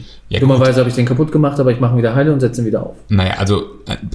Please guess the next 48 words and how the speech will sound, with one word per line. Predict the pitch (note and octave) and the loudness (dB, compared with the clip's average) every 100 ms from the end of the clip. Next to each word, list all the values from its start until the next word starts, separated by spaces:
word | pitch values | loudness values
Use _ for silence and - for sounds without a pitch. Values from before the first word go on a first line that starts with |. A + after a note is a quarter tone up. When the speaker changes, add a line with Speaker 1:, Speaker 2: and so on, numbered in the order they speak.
| - - - - G#2+ | -12 -18 -20 -14 -10
Speaker 1:
sieht | - D#3 B2+ | -2 -2 0
jetzt | A#2+ | 0
nicht | D3+ - | 0 0
so | - | -2
aus, | D2+ C3 | -2 0
als | C3+ | -2
ob | B2 - | -4 -2
der | G#2 | 0
Helm | A2+ A2+ | 2 0
irgendwie | A2 G#2 G2+ G2 | 0 0 0 -2
super | G#2 A2 - | -4 -2 -2
advanced | - - - - - - | -2 -4 -6 -6 -8 -10
wäre | - - | -10 -8
und | - F#2+ | -4 -2
man | F#2+ | 0
so | G2 | 2
einen | G2+ G2 | 2 2
Helm | F#2+ G2 | 2 0
nicht | G2 - | -2 -2
irgendwie | G2+ F#2+ F#2+ | -4 -4 -2
in | F#2 | -4
einem | F2+ | -6
Star | - G#2 | -2 0
Wars-Universum, | G#2 G#2 G#2 G2 G2 F#2+ F#2+ F#2 - - - - - - - | 0 0 -2 0 -2 -2 -2 -4 -8 -20 -20 -20 -20 -20 -4
äh, | G2+ F#2+ F2+ - | 2 4 2 0
entweder | - G#2 G2+ G#2 G2 F2+ E2+ F#2 - - - - - - - | 0 2 2 2 4 4 2 0 -8 -20 -20 -20 -20 -20 -8
sich | - G#2 | -2 0
relativ | G#2+ - A2 - - | 2 0 -2 -4 -2
einfach | A2 A2+ A2 | 0 2 2
wieder | G#2+ | 2
besorgen | F#2+ F#2+ G#2+ D#3 | 2 2 2 2
könnte | D3 D3 C#3+ B2+ | 0 -2 0 0
oder | A#2 A2+ G#2+ | 2 2 2
den | G#2 G2 | 2 0
irgendwie | F2+ F#2 F2+ | -2 -2 -4
vielleicht | - F2+ - | -4 -8 -6
wieder | G2+ | -6
sogar | F#2+ F#2 F2+ | -4 -4 -2
selbst | A2+ - | -2 -4
gebaut, | G3+ G3+ G3+ | -4 -4 -4
wie | D3+ | -2
so | A2 | -2
ein | |
Lichtschwert, | A#2 - - G#3+ G3 | -2 -4 -6 -6 -6
was | G2+ F#2 | -6 -6
weiß | F#2+ | -8
denn | - - | -10 -12
ich. | - - | -14 -16